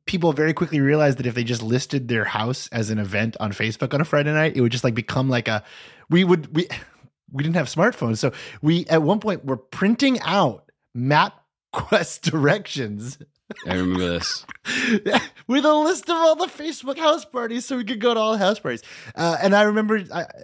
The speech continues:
Speaker 1: you know, probably three or four months into college, I was just like, "I hate this. This,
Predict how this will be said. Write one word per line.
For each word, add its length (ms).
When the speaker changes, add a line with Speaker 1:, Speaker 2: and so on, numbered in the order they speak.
Speaker 1:
you 120
know, 260
probably 400
three 200
or 40
four 220
months 260
into 280
college, 420
I 40
was 120
just 200
like, 380
"I 180
hate 260
this. 500
This, 300